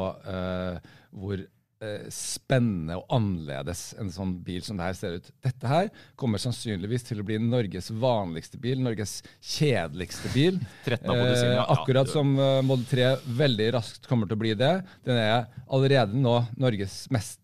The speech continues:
Speaker 1: eh, solgte elbil i år, eh, og den har bare vært på markedet noen uker. Eh, så, ehm,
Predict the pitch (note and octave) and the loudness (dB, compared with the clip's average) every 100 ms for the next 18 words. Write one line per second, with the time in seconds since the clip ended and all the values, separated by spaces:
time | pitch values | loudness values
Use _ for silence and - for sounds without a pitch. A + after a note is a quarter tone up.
0 | - A#2 A2+ G#2+ B2 - A2 A2 G#2+ G#2+ | -4 0 0 0 -2 -2 -4 -2 0 -4
1 | - A#2 F2+ A#2+ F3+ - A#2+ A#2+ C#3+ F3 | -4 -2 0 2 0 0 0 2 4 2
2 | A#3 - - - - B2+ C3 C3+ C#3 C#3 | 2 -4 -20 -20 -6 2 6 8 8 6
3 | B2 C3+ A#2 A2 - A#2+ A#2+ - G2+ G#2 | 6 4 2 0 0 0 0 0 0 2
4 | G#2+ G#2+ G#2+ A2 A#2 A2+ D3+ C3+ G#2+ - | 2 2 2 0 -2 0 2 2 2 -4
5 | G#3 A3 - - - G#2 - C3 B2+ B2+ | -2 -2 -4 -18 -18 -12 0 4 4 4
6 | B2+ B2 B2+ B2 - C#3+ C#3 C#3+ - - | 4 2 0 -2 -2 2 4 4 0 -2
7 | C3+ C3+ C3+ | 0 0 0